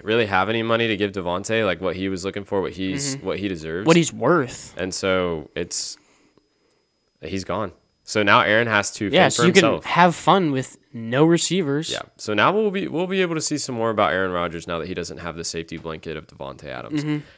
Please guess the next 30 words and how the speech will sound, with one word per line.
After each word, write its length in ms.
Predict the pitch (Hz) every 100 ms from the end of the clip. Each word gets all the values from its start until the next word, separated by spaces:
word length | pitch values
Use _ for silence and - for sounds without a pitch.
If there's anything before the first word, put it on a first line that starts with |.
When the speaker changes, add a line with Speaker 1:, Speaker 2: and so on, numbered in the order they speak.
| -
Speaker 1:
But 220 | 107 107 -
also 420 | 110 113 143 139
a 120 | 101
big, 440 | 90 104 110 - 90
um, 460 | 90 87 80 67 _ _ _ _ _ _ _ 95
decision 520 | 87 95 101 98 104 92
for 200 | 87 90
his 400 | 95 87 - - _ _ _ -
going 160 | 98 104
to 60 |
the 120 | 87
Raiders 540 | 71 98 101 90 85 -
is, 540 | 85 87 82 82 - _
I 60 | -
mean, 240 | 92 85 85
would 160 | 95
you 100 | 98
rather 340 | 87 85 107 117
play 520 | - 104 95 95 92 _ _ _ _
for 220 | 101 87
little 260 | 82 107 120
money 460 | 98 95 92 92 _ _
in 120 | - 92
the 60 |
frozen 420 | - 98 104 113
tundra 380 | 98 104 107 98
of 180 | 80 85
Green 300 | 92 95 95
Bay, 380 | 90 80 73 76 _ _ _ _ -
or 540 | 120 147 117 107 98